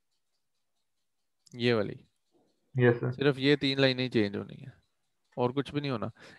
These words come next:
Speaker 1: ये आपने ये देखना है कि यहाँ से कौन सी class import करनी है
Speaker 2: ठीक
Speaker 1: और
Speaker 2: हो
Speaker 1: उस
Speaker 2: गया।
Speaker 1: class के ऊपर आपने ये fit का ये method apply करना है। सिर्फ आपने यहाँ से class ही बदलनी है और कुछ भी नहीं करना।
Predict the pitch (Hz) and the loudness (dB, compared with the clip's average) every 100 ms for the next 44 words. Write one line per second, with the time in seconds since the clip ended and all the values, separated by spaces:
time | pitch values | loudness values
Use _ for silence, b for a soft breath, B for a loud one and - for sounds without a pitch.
0 | _ 113 127 143 135 - 139 139 135 123 | _ 4 8 8 6 2 0 2 2 0
1 | 131 139 139 123 113 120 135 123 123 135 | 0 -2 0 0 0 -2 -4 -4 -6 -8
2 | 135 113 117 - - - 151 131 135 - | 4 6 6 2 -16 -12 -12 -2 -2 0
3 | 135 117 117 127 _ _ _ _ _ _ | -2 -2 -12 -14 _ _ _ _ _ _
4 | _ _ _ - 135 127 135 131 123 131 | _ _ _ -2 2 4 4 4 2 4
5 | 135 120 - 143 123 123 113 104 107 104 | 6 6 4 -2 2 6 8 6 2 -4
6 | 101 110 - - - - - 110 - - | -4 -4 -8 -20 -18 -6 -2 -2 -4 -2
7 | 113 104 104 101 98 110 113 123 110 107 | -2 0 -2 -2 -4 -2 -2 0 -2 -2
8 | 104 - 135 - 156 156 131 139 139 135 | -4 -6 -10 0 0 4 2 2 -2 0
9 | 127 135 127 120 147 135 104 107 117 135 | 0 4 6 6 4 0 0 -2 -4 -6
10 | 120 120 123 127 131 123 110 113 | -6 -6 -8 -6 -8 -4 -4 -6